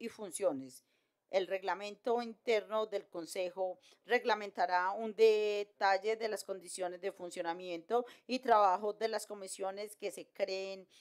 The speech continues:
para el cumplimiento de sus funciones. Parágrafo uno. Al inicio de cada año, el Consejo Municipal de Participación Ciudadana deberá conformar la Comisión Direccionamiento y Gestión, de la cual formarán parte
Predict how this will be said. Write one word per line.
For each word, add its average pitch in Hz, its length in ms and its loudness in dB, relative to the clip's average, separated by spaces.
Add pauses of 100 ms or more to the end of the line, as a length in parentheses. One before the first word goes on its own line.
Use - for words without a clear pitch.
(180)
para 208 360 6
el 220 180 0
cumplimiento 190 600 -6
de 185 100 0
sus 180 240 -12
funciones. 170 640 -8 (760)
Parágrafo 214 760 2
uno. 160 340 -2 (260)
Al 208 160 -4
inicio 208 480 -6
de 208 160 -6
cada 190 560 0
año, 208 340 -2
el 277 120 -6
Consejo 196 260 -4
Municipal 180 460 -6
de 170 60 -16
Participación 170 580 -4
Ciudadana 165 640 -2
deberá 165 320 -4
conformar 170 540 -6 (300)
la 190 140 4
Comisión 175 540 -6
Direccionamiento 175 800 -6
y 214 200 -8
Gestión, 175 540 -2 (300)
de 220 180 2
la 196 160 0
cual 190 320 6 (340)
formarán 208 540 8
parte 208 600 4